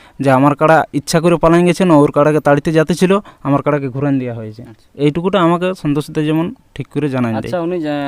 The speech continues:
Speaker 2: আপনারা
Speaker 1: আর
Speaker 2: যেটা
Speaker 1: যত
Speaker 2: ওনার
Speaker 1: পাবলিককে
Speaker 2: কাছে
Speaker 1: বলছি যেমন ওইলা একটু ঠিক করে নজর দিয়ে দেখে,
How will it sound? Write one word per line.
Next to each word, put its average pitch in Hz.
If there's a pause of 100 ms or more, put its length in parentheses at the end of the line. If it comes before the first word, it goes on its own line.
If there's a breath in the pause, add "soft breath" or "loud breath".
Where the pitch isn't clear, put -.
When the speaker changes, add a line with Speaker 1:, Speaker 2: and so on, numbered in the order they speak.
Speaker 2:
আপনারা 160
Speaker 1:
আর 135
Speaker 2:
যেটা 135
Speaker 1:
যত 160
Speaker 2:
ওনার 151
Speaker 1:
পাবলিককে 160
Speaker 2:
কাছে 180
Speaker 1:
বলছি 190
যেমন 180 (180)
ওইলা 160
একটু 175
ঠিক 151
করে 165
নজর 156
দিয়ে 156
দেখে, 123